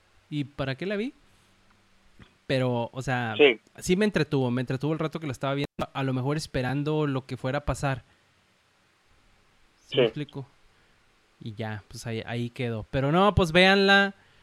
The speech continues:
Speaker 1: Eh, yo pienso que está bien, eh, seguir, eh,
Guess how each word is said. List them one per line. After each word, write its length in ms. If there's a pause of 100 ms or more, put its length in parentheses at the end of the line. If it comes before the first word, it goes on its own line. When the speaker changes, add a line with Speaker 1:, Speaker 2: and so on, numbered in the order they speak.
(240)
Speaker 1:
Eh, 220
yo 120
pienso 300
que 80
está 160
bien, 380 (680)
eh, 280
seguir, 420
eh, 680